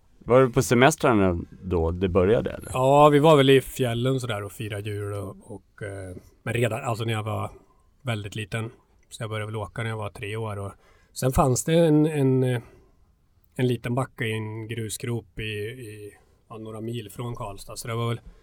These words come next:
Speaker 2: där jag började köra i, på hemmaplan, om man säger så. Vi hade även någon, kanske pulkabacke eller någonting som man <laughs> körde i när man
Speaker 1: Ja.
Speaker 2: var väldigt liten för att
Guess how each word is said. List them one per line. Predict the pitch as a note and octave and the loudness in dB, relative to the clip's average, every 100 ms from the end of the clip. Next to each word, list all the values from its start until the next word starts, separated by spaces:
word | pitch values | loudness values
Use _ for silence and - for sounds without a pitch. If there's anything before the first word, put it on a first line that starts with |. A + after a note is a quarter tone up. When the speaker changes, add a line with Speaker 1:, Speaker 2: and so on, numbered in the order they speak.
| - _ - | -20 _ 2
Speaker 2:
där | C3+ C#3 | 6 8
jag | C3 B2 A#2+ - _ _ | 8 4 2 -4 _ _
började | B2+ A#2+ A#2 A2 G#2+ - _ _ _ _ E3+ | -8 -4 -4 -4 -6 -8 _ _ _ _ -10
köra | - B2 A2 G#2+ | -4 -2 -2 -4
i, | G#2+ G#2+ G#2+ G#2 | -6 -8 -12 -8
på | - | -4
hemmaplan, | G#2 A2 G2+ C3 B2+ | -2 -4 -4 -2 -2
om | B2 | -4
man | A#2 | -8
säger | B2 | -10
så. | A#2 - - - | -14 -18 -20 -10
Vi | A2 | -2
hade | A#2+ A2+ | 0 2
även | A2 G#2+ A2 | 0 -2 -4
någon, | G#2+ G#2 G#2+ _ _ _ _ _ _ _ _ _ - - | -4 -6 -10 _ _ _ _ _ _ _ _ _ -20 -8
kanske | G#2+ A2 | -6 -4
pulkabacke | G2+ G#2 G2+ G#2 G#2+ - | -4 -4 -4 -6 -4 -4
eller | G#2 | -4
någonting | G2+ - | -6 -8
som | - - | -14 -12
man | |
<laughs> | |
körde | G#2 - - - | -8 -2 -2 -2
i | A#2+ | -6
när | G#2 | -4
man | G#2 | 0
Speaker 1:
Ja. | A2 A2 A2 _ | 0 0 -6 _
Speaker 2:
var | A#2 | -4
väldigt | A2 A2 | -2 -2
liten | A#2+ G2+ G#2 | -2 -2 -8
för | F#2+ | -8
att | G2+ | -8